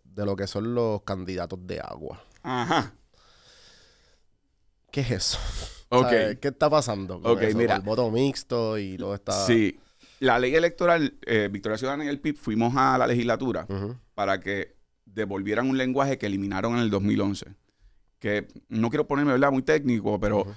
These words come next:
Speaker 2: son candidaturas coaligadas. Eso significa que dos o más partidos pueden postular un mismo candidato a una posición. No es que recibe más votos, es que cada partido apoya a ese candidato. Eso era la manera que se hacía antes. De hecho, Luis Aferré,
Speaker 1: Ujú.
Speaker 2: fundador del P N P, en el mil novecientos cuarenta y ocho corrió por tres partidos.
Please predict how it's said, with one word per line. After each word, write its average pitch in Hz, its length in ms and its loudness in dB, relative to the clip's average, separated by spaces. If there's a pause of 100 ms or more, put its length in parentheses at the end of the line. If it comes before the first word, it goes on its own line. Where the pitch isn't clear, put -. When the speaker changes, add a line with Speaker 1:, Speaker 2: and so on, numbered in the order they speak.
(320)
Speaker 2:
son 156 260 0
candidaturas 143 540 2
coaligadas. 104 580 0
Eso 127 140 -4
significa 143 400 -2
que 104 80 -4
dos 107 180 -2
o 123 40 -4
más 131 120 -4
partidos 170 440 -4
pueden 117 260 -6
postular 131 340 -6
un 107 80 -4
mismo 110 220 -4
candidato 113 400 -2
a - 20 -6
una 92 140 -6
posición. 92 440 -12 (240)
No 98 100 -10
es 98 40 -8
que - 80 -2
recibe 117 380 0
más 98 160 -4
votos, 131 480 -4 (400)
es 107 100 -12
que - 220 -10
cada 110 260 -2
partido 143 320 -6
apoya 151 280 -8
a - 20 -8
ese 101 120 -12
candidato. - 480 -14 (800)
Eso 135 240 4
era 175 80 8
la 185 60 6
manera 175 240 4
que 151 80 4
se 123 80 0
hacía 127 180 4
antes. 127 240 0
De 101 60 2
hecho, 113 160 2
Luis 107 160 2
Aferré, 110 560 2 (100)
Speaker 1:
Ujú. 98 220 -6
Speaker 2:
fundador 110 320 2
del 110 160 0
P 120 80 0
N 120 140 0
P, - 260 0 (340)
en - 140 -2
el 92 100 -2
mil 101 120 -2
novecientos 110 280 -2
cuarenta 143 260 -2
y 117 60 -2
ocho 117 100 -4
corrió 110 300 -4
por 107 160 -4
tres - 220 -8
partidos. - 400 -12